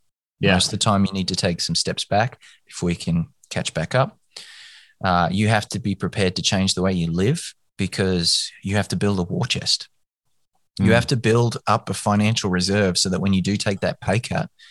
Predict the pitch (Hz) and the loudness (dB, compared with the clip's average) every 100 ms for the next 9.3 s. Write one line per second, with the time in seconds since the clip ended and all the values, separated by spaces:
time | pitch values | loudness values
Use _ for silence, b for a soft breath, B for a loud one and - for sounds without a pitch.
0 | B B B - 98 107 - 110 101 110 | B B B -4 -2 0 2 0 0 -2
1 | - 98 92 95 - 92 90 87 - 95 | -2 0 2 2 2 2 2 0 -2 -6
2 | 85 - 87 90 92 - 87 87 85 85 | -6 -4 -2 0 -2 0 0 0 0 0
3 | 85 78 - - _ _ - - 76 - | -2 -2 -6 -10 _ _ -10 -4 -2 -2
4 | 87 - - 92 - B B B _ 135 | -2 0 2 2 -2 B B B _ 2
5 | 143 - 101 107 110 110 101 101 95 92 | 2 2 4 6 6 4 4 4 4 2
6 | 92 110 135 113 - 90 90 92 87 92 | 2 2 0 -2 -2 -2 0 0 2 2
7 | 87 - 90 90 85 101 104 104 101 92 | 2 0 -2 -2 0 0 2 2 2 2
8 | 87 82 87 87 82 - 90 82 - - | 0 -2 -2 -2 -4 -2 -2 0 0 0
9 | 82 - | 0 -4